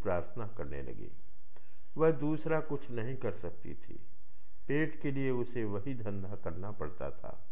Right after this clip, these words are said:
परंतु उस दिन से वह जब कभी पाप कर्म करती, अत्यंत कातर हो भगवान से प्रार्थना करती, क्षमा मांगती। इधर सन्यासी ने विचार किया,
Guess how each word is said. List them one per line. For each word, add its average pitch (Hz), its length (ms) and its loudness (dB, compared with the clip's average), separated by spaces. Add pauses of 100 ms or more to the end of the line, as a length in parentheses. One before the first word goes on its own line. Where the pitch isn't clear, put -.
(680)
परंतु 151 500 0
उस 143 100 0
दिन 147 300 0
से 131 160 0
वह 110 160 2
जब 101 340 0
कभी 127 260 0
पाप 110 460 0
कर्म 110 220 2
करती, 101 600 0 (600)
अत्यंत 156 540 0
कातर 107 480 0
हो 120 340 0
भगवान 107 400 0
से 98 180 0
प्रार्थना 87 520 0
करती, 85 440 0 (760)
क्षमा 131 340 0
मांगती। 87 640 0 (720)
इधर 160 260 2
सन्यासी 135 600 0
ने 147 160 0
विचार 117 400 0
किया, 123 540 0